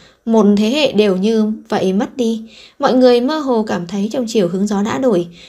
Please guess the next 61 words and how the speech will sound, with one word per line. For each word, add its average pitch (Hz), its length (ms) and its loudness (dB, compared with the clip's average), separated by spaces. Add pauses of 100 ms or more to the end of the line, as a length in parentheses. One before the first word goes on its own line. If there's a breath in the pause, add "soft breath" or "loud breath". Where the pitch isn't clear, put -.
(100)
cho 226 120 -2
nên 196 240 2
bất 254 140 -4
chấp 339 180 -4
Nguyên 294 200 -4
Liệt 226 140 0 (100)
tính 208 180 0
cách 339 200 -6
cổ 226 180 2
quái 196 340 -4
tàn 220 240 -4
bạo, 170 200 -6 (380 soft breath)
vẫn 220 200 0
là 254 100 0
ào 185 200 -4
ào 180 260 -6
vây 190 200 -2
quanh. 208 220 0 (520 soft breath)
Nguyên 220 200 4
Liệt 190 140 0 (160)
tức 277 140 -4
giận 285 280 0
lại 247 160 0
không 311 200 -4
thể 208 160 0
phát 277 260 -8
tác, 339 220 -6 (300 soft breath)
chỉ 277 120 -2
có 254 100 2
thể 269 220 0
đứng 208 220 0
xa 269 160 -4
xa 254 260 -2
nhìn 220 280 0
Lý 180 120 0
Vị 254 180 -2
Ương 208 200 0
vẫy 196 140 0
vẫy 220 220 -2
tay. 220 280 -4 (360 loud breath)
Mà 262 140 2
lúc 370 180 0
này 240 280 0
Vương 302 180 -4
Tử 214 140 -2
Khâm 240 340 -4
tiếp 302 180 -6
tục 214 160 -4
nói: 196 380 -2 (460 soft breath)
"Ta 277 140 0
sở 240 200 2
dĩ 190 200 2
đối 220 140 2
phó 220 220 -2
Quách 220 180 -6
gia, 240 300 -8 (300 soft breath)
nguyên 294 180 -2
nhân 285 180 2
quan 262 180 2
trọng 254 180 -2
nhất 269 240 0